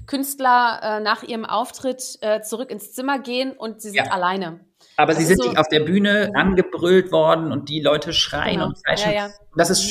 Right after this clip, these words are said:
Speaker 2: schön, aber am Ende gehst du halt zurück und es ist niemand da. So ist es
Speaker 1: Ja.
Speaker 2: bei mir jetzt Gott sei Dank
Speaker 1: Mhm.
Speaker 2: nicht im Leben. Ich glaub, sonst würde ich
Speaker 1: Mhm.
Speaker 2: auch nicht klarkommen.
Speaker 1: Mhm.
Speaker 2: Aber, ähm, genau, das kann es halt manchmal haben.
Speaker 1: Du weißt, was, was bei, bei Social Media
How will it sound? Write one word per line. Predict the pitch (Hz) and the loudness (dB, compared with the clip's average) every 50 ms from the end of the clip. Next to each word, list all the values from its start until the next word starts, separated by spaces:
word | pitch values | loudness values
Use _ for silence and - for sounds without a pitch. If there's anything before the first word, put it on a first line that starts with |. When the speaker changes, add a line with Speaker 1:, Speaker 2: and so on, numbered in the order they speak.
| 208 220 | 0 2
Speaker 2:
schön, | 269 277 - 147 | 2 4 4 4
aber | - - 147 143 | 4 4 4 4
am | 143 | 4
Ende | 135 151 170 165 | 2 0 0 -2
gehst | 165 160 - - | -4 -4 -2 -2
du | 151 | -4
halt | 143 147 | -4 -4
zurück | 147 143 151 185 - - | -4 -4 -2 -2 -2 -2
und | 147 143 139 - - | -4 -4 -6 -8 -10
es | 139 127 | -10 -10
ist | - 131 143 | -8 -6 -4
niemand | 139 131 131 123 117 | -2 -2 0 0 2
da. | 120 117 110 113 110 - - - - | 2 2 2 0 -2 -4 -8 -8 2
So | - 160 | 4 6
ist | 185 180 | 6 6
es | 196 | 6
Speaker 1:
Ja. | 190 | 4
Speaker 2:
bei | 156 151 | 2 4
mir | 156 156 | 4 2
jetzt | - - | 4 4
Gott | 165 160 | 2 2
sei | - 156 | 4 4
Dank | 127 117 | 2 2
Speaker 1:
Mhm. | |
Speaker 2:
nicht | 131 180 - - | 2 -2 -2 -2
im | 170 | 0
Leben. | 175 180 190 185 151 | 2 2 2 2 0
Ich | - | -2
glaub, | - 135 151 | -2 -2 -2
sonst | - 135 127 | -2 -4 -4
würde | - 139 147 | -4 -4 -2
ich | |
Speaker 1:
Mhm. | 120 - | -2 -4
Speaker 2:
auch | |
nicht | 127 - - | -4 -6 -4
klarkommen. | - 127 135 156 151 - 170 170 180 190 214 214 - | 0 0 0 0 0 -2 -4 -2 0 0 -2 -2 -6
Speaker 1:
Mhm. | - - 190 190 - - _ - | -12 -14 -14 -14 -14 -14 _ 0
Speaker 2:
Aber, | 131 135 123 135 127 127 123 120 - - | 2 4 6 6 8 8 6 6 4 2
ähm, | 131 127 127 127 123 127 - - - _ _ _ _ _ _ _ _ _ _ _ _ - | 2 0 2 0 -2 -4 -6 -10 -18 _ _ _ _ _ _ _ _ _ _ _ _ 0
genau, | - 127 110 107 | 2 2 4 2
das | 113 110 | 2 0
kann | - - 127 | -2 0 -2
es | 113 110 | 0 0
halt | 117 110 | -2 -2
manchmal | 110 113 113 110 107 | 0 0 2 0 0
haben. | 110 104 101 104 104 - - - - - - - - - - - - - | -2 -4 -6 -8 -12 -14 -18 -20 -20 -20 -20 -20 -20 -20 -20 -20 -16 -6
Speaker 1:
Du | - 214 | 2 4
weißt, | 226 254 - - - 247 | 6 6 4 4 0 0
was, | 247 254 - 262 - 208 | 0 0 0 -4 -6 -2
was | 220 226 220 226 - - | 0 0 0 0 -2 -2
bei, | 226 214 208 208 208 | 0 2 2 2 2
bei | 202 208 208 202 | 2 0 -2 -2
Social | - 226 226 226 - 226 | -2 -4 -6 -6 -6 -4
Media | 240 262 285 262 240 233 214 - - | -4 0 2 4 4 4 2 0 -4